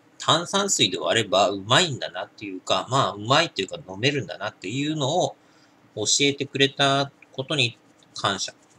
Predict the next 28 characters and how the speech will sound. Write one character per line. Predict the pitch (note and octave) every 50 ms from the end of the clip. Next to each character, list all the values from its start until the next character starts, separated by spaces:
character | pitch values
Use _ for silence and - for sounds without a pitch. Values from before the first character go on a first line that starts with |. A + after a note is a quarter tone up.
| _ - _ - _ _ _ _ _ _ _ _ _ _ - - - _ _ _ _ - _ - - - _ _ - - - - - - - - _ _ _ _ _ _ _ _ _ -
す | - - G#2+
ね。 | A2 - - _ _ _ _ _ - _ _ _ _ _ _ _ _ - A#2
う |
ん。 | A2+ - _ _ _ _ _ _ _ _ _ _ _ _ _ _ _ _ _ _ _ _ _ - _ - - - - _ _ _ - _ _ _ _ _ _ _ _ _ _ - _ _ - - _ _ _ _ _ _ - _ _ _ _ _ _ - _ _ _ _ - _ _ _ _ _ _ _ _ - _ _ _ _ _ - - - - - - _ _ _ _ _ _ _ _ - - G#2
う | G2+
ん。 | G2+ - _ -
た | - G#3
だ | G3 F3 E3+
し、 | E3+ - G3 F3 -
こ | - D#3 F3
の | G3 F#3
こ | - - F3 F#3+
い | G3+ G3
つ | - - -
単 | G3 F#3 F3+ F3+ F3+ -
品 | F3+ F3 F3 F3+
で | F#3+ F3 -
買 | - - B2
う | C#3 C#3
こ | - -
と | - -
は | - -
多 | - F#2+
分 | F2+ - - - _ - - _ _ _ _ _ _ -
一 | A2+ - - - D#3
生 | D3 C#3
な | C3 A#2
い。 | F#2+ -